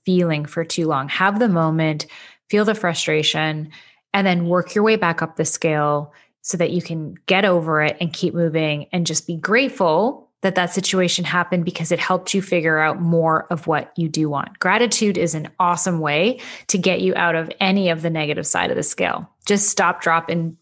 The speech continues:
gratitude. Write a list. Like, what are you grateful for? You know, "I'm grateful for the sun that's shining today. I'm grateful for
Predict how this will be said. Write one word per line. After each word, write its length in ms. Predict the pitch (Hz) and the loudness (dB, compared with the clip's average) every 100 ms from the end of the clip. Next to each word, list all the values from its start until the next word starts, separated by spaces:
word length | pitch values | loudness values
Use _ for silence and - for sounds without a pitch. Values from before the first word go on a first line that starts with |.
| - | -4
gratitude. 540 | 180 156 160 156 170 | 0 0 -2 -4 -2
Write 160 | 170 170 | 0 2
a 80 | 175 | 2
list. 420 | 156 - - - | 0 -2 -4 -4
Like, 280 | 180 175 175 | -4 -4 0
what 160 | 180 | 2
are 40 | 175 | 4
you 120 | 180 | 2
grateful 360 | 175 147 - 165 | 2 0 -2 -8
for? 400 | - - 175 - | -2 -2 -2 -4
You 60 | 175 | -2
know, 100 | 165 | 0
"I'm 100 | 170 | 2
grateful 240 | 170 175 | 0 -2
for 160 | - 185 | -4 -2
the 100 | 180 | 0
sun 300 | - 165 160 | 2 0 0
that's 160 | 165 | -4
shining 260 | - 139 - | -4 -4 -6
today. 220 | - 151 | -2 -2
I'm 120 | 147 | -2
grateful 320 | 160 165 165 | 0 -2 -2
for 460 | 175 - 180 175 170 | -4 2 4 4 0